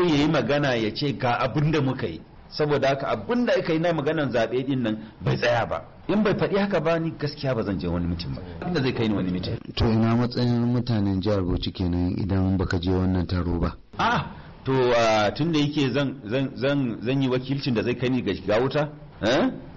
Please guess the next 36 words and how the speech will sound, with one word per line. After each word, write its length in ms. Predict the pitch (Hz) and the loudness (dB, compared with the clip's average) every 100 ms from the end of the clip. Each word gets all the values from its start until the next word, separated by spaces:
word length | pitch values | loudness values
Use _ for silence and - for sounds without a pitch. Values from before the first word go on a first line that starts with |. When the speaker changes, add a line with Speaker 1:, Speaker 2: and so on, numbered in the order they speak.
| - | -2
Speaker 1:
Ai 120 | 139 143 | 0 2
Allah 280 | 147 151 117 | 2 4 2
ɗaya 160 | 101 110 | 2 0
ne. 140 | 104 87 | 0 -2
Siyasan 540 | - 127 131 147 131 | -4 0 2 0 -2
nan 160 | 131 120 | -2 0
ba 160 | 104 | 0
muna 300 | 104 123 127 | 2 2 2
yin 100 | 113 | 0
shi 160 | 113 104 | 0 -2
ne 160 | 98 113 | -2 0
ba 240 | 110 107 | 2 2
don 140 | 101 113 | 0 -2
mu, 120 | 104 | -2
don, 420 | 82 87 92 90 | -4 -6 -4 -2
don, 460 | 95 107 87 107 104 | -2 -2 0 -2 0
don 160 | 104 98 | 0 0
duniya, 340 | 110 110 101 | 2 2 2
muna 180 | 120 123 | 0 0
yin 80 | 110 | -2
shi 80 | 92 | -2
don 160 | 101 | -2
lahira. 340 | 98 98 101 - - - - | 0 0 0 -4 -6 -16 -8
Kuma 180 | 131 143 - | -2 0 0
Allah 220 | 151 151 | 2 2
ya 100 | 135 | 2
ce 140 | 135 107 | 0 -6
kar 200 | - 135 | -6 -6
ka 100 | 120 | -4
ci 140 | - | -4
amana, 400 | 85 87 87 80 - - - - | -4 -2 -2 -4 -6 -14 -14 -2
kuma 500 | 139 135 135 135 - - - | 0 4 4 2 -4 -14 -6
kar 180 | - 190 | -4 -2
ka 120 | 165 | 2
yaudari 340 | 127 110 110 | 2 2 2
mutum. 300 | 123 113 92 | 0 -2 -6